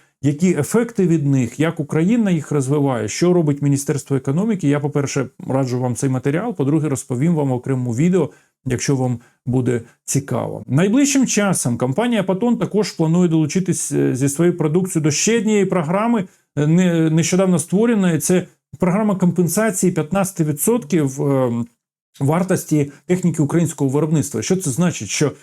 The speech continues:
якщо закордонна техніка, наприклад, і купує якийсь український споживач, завод якийсь, да, ну окей, на ринкових умовах, нема питань, вільний ринок. Якщо купуєш у українського виробника, такого як завод Патон, то ти підтримуєш, е,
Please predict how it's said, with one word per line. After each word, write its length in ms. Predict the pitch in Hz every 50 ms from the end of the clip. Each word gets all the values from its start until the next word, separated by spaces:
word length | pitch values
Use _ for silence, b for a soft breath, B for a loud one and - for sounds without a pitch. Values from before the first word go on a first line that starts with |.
| B B B -
якщо 680 | 135 160 170 - - - 262 262 254 240 226 208 180 160
закордонна 580 | 151 147 175 180 190 190 190 277 302 294 254 214
техніка, 560 | 185 - 254 247 - 220 202 185 190 175 160
наприклад, 440 | 156 151 147 175 170 - 156 143 139 143
і 160 | 156 151 139
купує 460 | 139 - 156 - - 202 220 214 190
якийсь 320 | 165 151 143 170 143 -
український 420 | - - 165 180 170 175 - - 135
споживач, 600 | - - 147 135 143 165 180 214 233 190 135 -
завод 340 | 143 143 156 208 233 226 185
якийсь, 300 | 170 139 - 151 139 139
да, 180 | 175 220 262
ну 180 | 330 359 359 339
окей, 220 | 320 - 320 311
на 140 | 294 240 214
ринкових 440 | 214 208 185 202 226 220 202 185 -
умовах, 420 | 190 180 175 170 165 151 147 -
нема 200 | 151 151 156 180
питань, 440 | 185 185 208 - 160 139 135 131 127
вільний 360 | 120 147 180 180 175 180 185
ринок. 300 | 180 180 151 113 107 -
Якщо 580 | 131 147 143 - - - - 240 240 220 175 B B B B _ _
купуєш 480 | - 180 180 185 233 226 202 - - -
у 40 |
українського 640 | 170 147 - 170 185 208 190 196 - 156 135 135 143
виробника, 800 | 135 143 143 135 123 135 135 131 - 190 233 254 262 254 214 143 b b b b b _ -
такого 360 | 139 135 - 170 123 123 131
як 340 | 123 120 107 101 - - 127 117 110
завод 460 | 107 98 127 135 147 160 147 - -
Патон, 520 | - 156 156 - 254 262 247 208 135 104 - b b b b b
то 60 | 139
ти 140 | 139 269 285
підтримуєш, 840 | 285 277 202 160 - 208 226 233 214 208 185 180 143 - - -
е, 40 | -